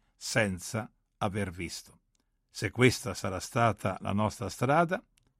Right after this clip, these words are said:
la strada della fede, allora non andremo in cerca di prove,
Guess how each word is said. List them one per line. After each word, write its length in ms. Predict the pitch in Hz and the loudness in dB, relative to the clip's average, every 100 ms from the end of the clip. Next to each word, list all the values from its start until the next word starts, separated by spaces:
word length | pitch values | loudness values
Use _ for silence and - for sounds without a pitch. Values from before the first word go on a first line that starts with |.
| _ | _
la 120 | - | -12
strada 460 | - - 107 104 90 | -6 2 6 6 4
della 240 | 85 95 | -4 -6
fede, 440 | 90 151 160 143 - _ _ _ _ - | 0 2 2 0 -8 _ _ _ _ 2
allora 400 | 123 180 180 143 | 6 8 8 8
non 200 | 180 185 | 8 8
andremo 600 | 170 170 196 170 151 - | 8 8 10 8 6 0
in 240 | - 139 127 | 2 4 4
cerca 400 | - 147 127 123 | 6 6 6 4
di 160 | 110 | 4
prove, 520 | 101 104 98 98 131 | 4 4 4 4 0